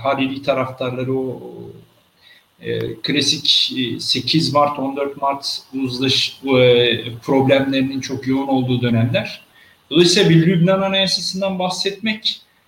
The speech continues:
yani süreç içerisinde sürekli değişime uğramış. Ama burada altı çizilmesi gereken nokta şu, değişime uğrarken hep yeniden bir mezhebileşme olmuş.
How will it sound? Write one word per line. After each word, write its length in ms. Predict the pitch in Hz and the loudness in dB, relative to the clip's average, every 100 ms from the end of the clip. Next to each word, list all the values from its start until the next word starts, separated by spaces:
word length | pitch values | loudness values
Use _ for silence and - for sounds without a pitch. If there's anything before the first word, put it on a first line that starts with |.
| _ _ | _ _
yani 240 | 113 135 135 | -6 -6 -4
süreç 500 | - 170 196 202 - | -2 2 2 2 -2
içerisinde 640 | - 190 185 175 185 190 | 2 2 2 -2 -2 -2
sürekli 720 | - 196 185 180 185 202 - - _ _ _ | -2 0 0 0 -4 -6 -6 -16 _ _ _
değişime 400 | 143 165 165 190 | 4 6 6 4
uğramış. 640 | 214 202 185 247 - - - _ _ _ _ _ _ | 2 2 2 0 -2 -4 -10 _ _ _ _ _ _
Ama 280 | 175 233 151 | 0 2 2
burada 340 | 135 175 180 220 | 2 2 2 2
altı 320 | 190 185 180 | 2 0 -4
çizilmesi 560 | 185 190 202 202 202 | -6 -8 -8 -6 -4
gereken 440 | 185 202 202 202 196 | -2 -2 -2 -4 -4
nokta 300 | 190 - 190 | -8 -6 -6
şu, 240 | - 170 | -6 -4
değişime 420 | 135 156 - 202 | 0 2 2 0
uğrarken 680 | 220 220 240 240 254 262 - _ _ _ _ _ _ | 0 0 0 0 -4 -4 -8 _ _ _ _ _ _
hep 200 | 214 208 | -4 0
yeniden 520 | 202 233 254 247 233 | 4 4 6 4 4
bir 100 | 226 | 2
mezhebileşme 800 | 214 214 - 214 196 196 185 185 | 0 0 0 -2 0 0 0 -4
olmuş. 480 | 139 107 - - - | -4 -6 -8 -12 -14